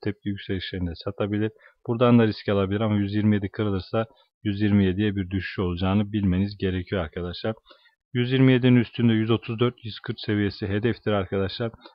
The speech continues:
Önemli olan yüz kırk bölgesi, yüz kırk bölgesinin geçilmesiyle birlikte yüz elli altı, yüz elli yedi seviyelerine doğru yükselişler sürpriz olmaz. Bunun üstüne fiyatlama yapar, trendini devam ettirirse de uzun vadede yüz doksan, iki yüz seviyesi hedef fiyat olarak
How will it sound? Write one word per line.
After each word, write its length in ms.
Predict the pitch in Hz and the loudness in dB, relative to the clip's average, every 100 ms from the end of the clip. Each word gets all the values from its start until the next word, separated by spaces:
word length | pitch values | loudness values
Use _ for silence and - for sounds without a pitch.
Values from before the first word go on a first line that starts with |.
| _ | _
Önemli 360 | 123 120 117 117 | 2 4 6 6
olan 200 | 113 113 | 6 4
yüz 220 | 104 98 | 2 0
kırk 260 | - 120 - | -8 -8 -4
bölgesi, 380 | 107 101 98 110 | -2 -2 -4 -8
yüz 120 | - | -8
kırk 240 | - 110 | -12 -6
bölgesinin 420 | 107 98 90 92 | -4 -2 -2 -2
geçilmesiyle 640 | 90 104 - 107 98 104 95 | -2 -6 -2 -2 -2 -4 -4
birlikte 380 | 92 - 113 110 - _ _ | -6 -6 -6 -6 -14 _ _
yüz 200 | 131 113 | -4 2
elli 220 | 110 101 | 2 2
altı, 280 | 92 87 - | 0 -2 -6
yüz 160 | 101 101 | -4 -2
elli 180 | 101 104 | 0 0
yedi 160 | 104 | -2
seviyelerine 480 | 92 98 90 90 90 | -4 -2 -2 -2 0
doğru 300 | 104 98 113 | -2 -2 -4
yükselişler 640 | 107 98 104 92 - 87 | -6 -6 -4 -4 -6 -8
sürpriz 420 | 82 - 107 110 110 | -8 -12 -12 -6 0
olmaz. 360 | 107 107 107 - - _ - | 2 2 0 -4 -20 _ -2
Bunun 200 | 120 131 | 4 4
üstüne 260 | 113 127 113 | 4 0 0
fiyatlama 540 | 123 113 - 110 110 | 2 0 0 2 2
yapar, 280 | 101 113 110 - | 2 -2 -4 -2
trendini 440 | 127 113 101 92 | 0 2 2 2
devam 320 | 92 92 90 | 0 0 0
ettirirse 480 | 87 - 87 82 98 | -2 -6 -10 -8 -6
de 140 | 104 113 _ _ _ | -4 -6 _ _ _
uzun 340 | 117 110 120 107 | -2 4 6 6
vadede 380 | 92 87 90 | 4 0 -2
yüz 280 | 104 101 104 | 0 0 0
doksan, 380 | 101 87 - 104 | -2 -2 -2 -4
iki 240 | 98 - | -6 -6
yüz 120 | 101 - | -6 -2
seviyesi 500 | 95 87 85 107 110 - _ - | -4 -2 -4 -6 -8 -10 _ -8
hedef 280 | 104 107 - | -2 -2 -2
fiyat 280 | 92 85 | -6 -6
olarak 360 | 110 98 90 | -6 -4 -4